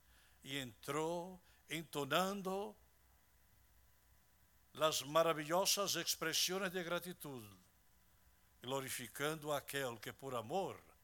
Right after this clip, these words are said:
se entregó en la cruz del Calvario, para que el pastor Héctor Benavides pudiera ahora disfrutar de la presencia del Señor y sus familiares y amigos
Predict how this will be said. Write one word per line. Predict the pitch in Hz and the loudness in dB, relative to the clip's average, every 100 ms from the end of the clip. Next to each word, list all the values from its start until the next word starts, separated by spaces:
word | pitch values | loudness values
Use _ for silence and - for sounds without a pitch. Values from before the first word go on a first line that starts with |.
| - - - - | -20 -20 -16 -4
se | - 143 | -2 -2
entregó | 131 127 127 107 139 160 175 | -4 -4 -4 -2 0 2 2
en | 135 | -2
la | 123 - | -4 -4
cruz | 160 226 190 | -6 -6 -4
del | 185 | -4
Calvario, | - 165 143 131 101 87 - - - - - - - | -2 -2 0 0 -4 -16 -20 -20 -20 -20 -20 -16 0
para | 147 147 | 2 2
que | 151 | -2
el | 139 | -2
pastor | 139 127 - 165 190 190 - | -2 -4 -2 0 0 0 -2
Héctor | 165 190 - 196 196 156 | -2 -2 -2 -4 -4 -4
Benavides | 170 175 156 180 135 107 92 - - - - - | -2 -2 -2 -4 -6 -6 -4 -6 -8 -20 -20 -14
pudiera | 135 135 151 180 165 | -8 -4 0 4 6
ahora | 170 190 175 | 6 4 2
disfrutar | 165 - 175 170 - 185 156 110 101 - - | -2 -4 -6 -6 2 4 4 0 -8 -20 -6
de | 151 | 0
la | 147 143 | 2 2
presencia | 139 127 - 202 220 208 | 0 2 2 2 2 2
del | 190 196 | 2 2
Señor | - 185 139 113 95 90 - - - - - | 2 0 -2 -4 -6 -12 -20 -20 -20 -20 -10
y | 147 135 | -8 -4
sus | - 175 | -4 -4
familiares | - 165 156 156 165 139 110 95 131 | -4 -4 -4 0 0 0 -4 -6 -4
y | |
amigos | 135 165 214 175 160 - | -4 -6 -8 -8 -8 -8